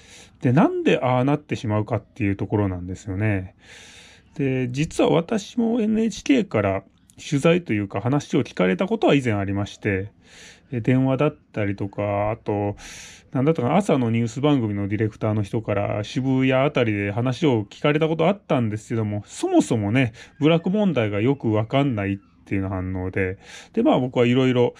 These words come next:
ディープな情報を教えると、うーんっていう感じで、えー、で、やっぱちょっとこれまずいかなっていうことで、ボツになるっていう、まあそういうパターンなんですよね。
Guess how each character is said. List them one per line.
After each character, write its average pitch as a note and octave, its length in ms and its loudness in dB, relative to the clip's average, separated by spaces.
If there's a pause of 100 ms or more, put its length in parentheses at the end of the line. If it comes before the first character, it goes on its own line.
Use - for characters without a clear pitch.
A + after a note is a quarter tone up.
(140)
デ C#3+ 120 2
ィ E3 40 6
ー C3+ 80 0
プ A#2+ 80 -4
な G#2 120 0
情 G2 160 -2
報 G#2 160 -4
を G2 60 0
教 - 140 -4
え A2 60 4
る A#2+ 100 -2
と、 A#2+ 120 0
う D3 260 2
ー E3 80 8
ん - 20 8
っ D3+ 40 2
て - 120 -2
い B2+ 60 0
う A2+ 80 -4
感 A#2 240 -4
じ C3+ 100 -4
で、 D3 220 4 (380)
え C4+ 40 -4
ー、 C3 240 0
で、 B2+ 140 6
や C#3+ 100 8
っ D3+ 80 -4
ぱ A2 460 2
ち C3+ 60 -4
ょ - 20 0
っ A#2+ 40 -2
と G#2+ 160 0
こ A2 120 2
れ G#2+ 80 4
ま A2+ 160 4
ず A#2+ 120 4
い A2 60 4
か G2+ 140 -2
な G2+ 160 -2
っ G2 40 -2
て - 280 0
い F3+ 80 6
う F3+ 80 2
こ G3+ 100 0
と B3 100 4
で、 C3+ 240 2 (760)
ボ C#3+ 220 4
ツ B2+ 140 -2
に G2+ 60 0
な G2+ 120 0
る G2 60 -2
っ - 20 -6
て - 140 -8
い - 20 -2
う、 B2+ 40 0
ま D3+ 80 2
あ - 40 2
そ G3 160 0
う G#3 60 2
い - 20 4
う G#3 60 2
パ F#3 180 2
タ - 120 2
ー G3+ 80 2
ン A2 160 -2
な G2+ 100 -4
ん F#2 100 -8
で F#2 80 -10
す - 160 -12
よ F2+ 120 -6
ね。 A2+ 240 2